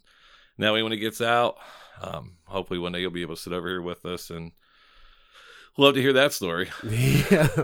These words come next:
Speaker 2: that, that, God, that was such an odd night. That,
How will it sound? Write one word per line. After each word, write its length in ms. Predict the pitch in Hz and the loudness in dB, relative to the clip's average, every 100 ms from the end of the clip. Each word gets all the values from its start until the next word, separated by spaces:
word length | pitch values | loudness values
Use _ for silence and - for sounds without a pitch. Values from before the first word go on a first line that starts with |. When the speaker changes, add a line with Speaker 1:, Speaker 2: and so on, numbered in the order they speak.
| - | -4
Speaker 2:
that, 600 | 131 143 - 165 139 - - | -2 -2 -4 -8 -8 -12 -6
that, 260 | 147 143 | -6 -6
God, 240 | - 165 139 | -6 -4 0
that 100 | 165 | 0
was 140 | 156 | 0
such 320 | - 185 170 | 0 2 2
an 100 | 147 - | -2 0
odd 240 | 139 135 | 2 2
night. 440 | 120 107 143 - - _ _ _ _ _ _ _ - | -2 -8 -10 -14 -20 _ _ _ _ _ _ _ -2
That, 220 | 135 151 | 0 0